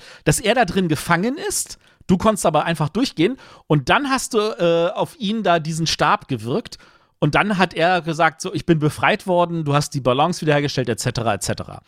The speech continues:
Wie gesagt, relativ gruselige Geschichte, die ganze Zeit liefen trotzdem noch andere Monster um dich herum und haben dich angegriffen und so. Ähm, was dieses Spiel aber auch erle-, du, du konntest das Spiel übrigens auch böse enden. Du konntest sagen, nachdem du den Feuerstab hattest,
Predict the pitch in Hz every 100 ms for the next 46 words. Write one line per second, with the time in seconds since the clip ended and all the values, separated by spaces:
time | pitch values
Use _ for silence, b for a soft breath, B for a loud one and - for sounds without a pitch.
0 | b b b b b b b _ _ 120
1 | 165 143 127 117 _ - 147 165 151 143
2 | - 175 160 151 135 120 240 - 196 185
3 | 165 147 151 147 151 143 151 143 175 -
4 | 160 135 160 185 156 165 214 165 170 156
5 | 170 143 143 131 139 135 - 202 170 151
6 | 160 160 135 127 135 - B B B B
7 | B _ 139 139 139 139 - _ _ _
8 | _ _ _ 170 - 247 220 - 208 165
9 | 143 247 294 190 143 143 160 143 - 240
10 | 247 196 - - 190 160 151 - 85 -
11 | 127 269 302 165 98 95 92 92 156 170
12 | 170 - 139 185 165 127 151 208 151 131
13 | - 175 247 175 113 107 113 196 233